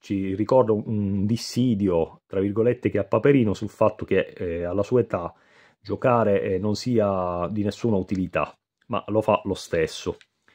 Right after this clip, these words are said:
Poi la tombola di Paperino per i novanta anni, disponibile in sovrappre-, con sovrapprezzo in questo numero e nel prossimo,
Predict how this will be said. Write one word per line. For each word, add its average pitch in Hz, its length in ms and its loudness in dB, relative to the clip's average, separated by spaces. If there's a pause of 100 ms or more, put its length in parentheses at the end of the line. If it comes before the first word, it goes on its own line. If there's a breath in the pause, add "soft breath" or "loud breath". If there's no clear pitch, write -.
(680 soft breath)
Poi 151 160 -4
la 131 120 0
tombola 131 600 8
di 104 340 -2
Paperino 139 500 4
per 107 120 2
i 104 40 0
novanta 110 420 2
anni, 123 420 4
disponibile 101 600 -4
in 95 80 -2
sovrappre-, 95 480 -2
con 95 180 -4
sovrapprezzo 101 640 0
in 92 100 -2
questo 110 320 2
numero 101 340 4
e - 20 2
nel 156 180 2
prossimo, 131 720 -2